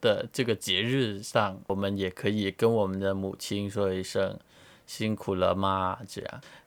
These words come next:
或者说一句“我爱你”，这样。<laughs> 因为我们其实对于家人啊，对于父母啊，可能，呃，每年都有一个什么，呃，父亲节、母亲节，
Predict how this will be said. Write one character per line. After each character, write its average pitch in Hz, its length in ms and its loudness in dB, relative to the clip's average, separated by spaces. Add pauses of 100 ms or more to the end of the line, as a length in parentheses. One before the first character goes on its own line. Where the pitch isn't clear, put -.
或 - 220 0
者 101 240 2
说 107 280 4
一 101 100 4
句 104 180 4
“我 92 160 4
爱 104 340 4
你”， 95 340 -4
这 - 160 -4
样。 101 120 0
<laughs> - 1300 -6
因 139 100 6
为 175 120 10
我 131 180 6
们 98 360 0
其 120 220 -2
实 127 240 4
对 143 240 4
于 110 200 4
家 123 320 4
人 98 240 4
啊， 92 240 2 (200)
对 117 180 2
于 104 400 0
父 120 220 -2
母 101 260 0
啊， - 260 -8
可 - 140 -4
能， 101 360 0 (500)
呃， 98 260 0
每 98 220 4
年 101 280 4
都 143 140 6
有 110 240 8
一 98 220 0
个 104 400 6
什 - 180 -4
么， 92 300 0 (400)
呃， 98 280 0
父 123 200 0
亲 120 220 2
节、 95 540 4
母 104 160 -2
亲 117 280 -2
节， 92 520 2